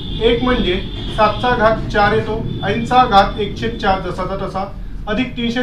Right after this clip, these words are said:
त्रेचाळीस म्हणजे सातचा घन येतो आणि दोनशे तीन वा घात जसाचा तसा, मायनस बत्तीस म्हणजे दोनचा घात पाच येतो आणि तीनशे पाच वा घात जसाचा तसा. आता आपल्याला माहित आहे इथे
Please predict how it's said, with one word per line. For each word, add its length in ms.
त्रेचाळीस 440
म्हणजे 220
सातचा 400
घन 240
येतो 340
आणि 180
दोनशे 400
तीन 160
वा 140
घात 260
जसाचा 320
तसा, 300
मायनस 280
बत्तीस 420
म्हणजे 220
दोनचा 320
घात 300
पाच 220
येतो 280
आणि 260
तीनशे 380
पाच 260
वा 120
घात 220
जसाचा 360
तसा. 300
आता 200
आपल्याला 300
माहित 240
आहे 100
इथे 460